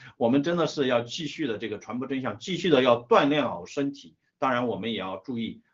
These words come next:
防病毒，我们自己也坚决不打疫苗，这个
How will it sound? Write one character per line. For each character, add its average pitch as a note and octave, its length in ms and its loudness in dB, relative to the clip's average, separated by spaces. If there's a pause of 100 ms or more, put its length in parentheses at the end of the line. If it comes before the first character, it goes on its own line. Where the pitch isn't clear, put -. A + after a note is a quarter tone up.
(120)
防 A2 400 -2
病 G#2+ 240 0
毒， E2+ 240 -14 (100)
我 G2+ 120 -4
们 G#2+ 100 -2
自 D3 180 0
己 G2 100 -4
也 G2 160 -2
坚 F3+ 280 4
决 C#3 160 6
不 B2+ 160 0
打 B2+ 160 2
疫 A#2 140 -2
苗， F#2 340 -6 (240)
这 C3 140 -2
个 G#2+ 280 -2